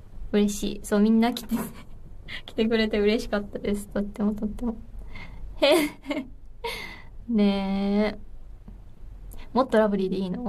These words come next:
本当に？そうするよ、じゃあ、本当に。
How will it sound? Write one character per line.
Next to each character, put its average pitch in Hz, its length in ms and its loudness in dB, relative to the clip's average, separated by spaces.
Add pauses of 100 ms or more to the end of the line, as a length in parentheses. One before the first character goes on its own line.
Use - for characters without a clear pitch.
本 214 220 2
当 - 100 -2
に？ 240 480 0 (960)
そ 208 100 4
う 214 40 4
す 233 120 -2
る 254 100 4
よ、 285 160 4
じ 240 100 0
ゃ 185 60 0
あ、 - 40 0
本 214 220 2
当 208 120 -8
に。 247 260 -6